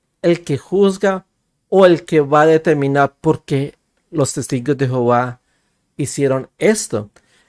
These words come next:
Aquí vamos a ver cómo los testigos de Jehová cambiaron el video original en la J W org y ahora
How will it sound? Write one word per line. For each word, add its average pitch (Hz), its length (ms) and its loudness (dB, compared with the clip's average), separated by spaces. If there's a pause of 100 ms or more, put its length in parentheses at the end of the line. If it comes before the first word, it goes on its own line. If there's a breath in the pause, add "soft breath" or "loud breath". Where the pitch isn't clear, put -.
Aquí 202 260 0
vamos 254 280 4
a 190 60 2
ver 175 240 0
cómo 233 480 2 (320 loud breath)
los 190 400 0
testigos 180 440 0
de 202 100 0
Jehová 160 240 0
cambiaron 185 760 0
el 151 140 -4
video 156 320 4
original 160 840 0 (460)
en 170 180 2
la 143 120 2
J 156 240 2
W 156 360 2
org 170 460 4 (300 soft breath)
y 180 140 2
ahora 180 680 2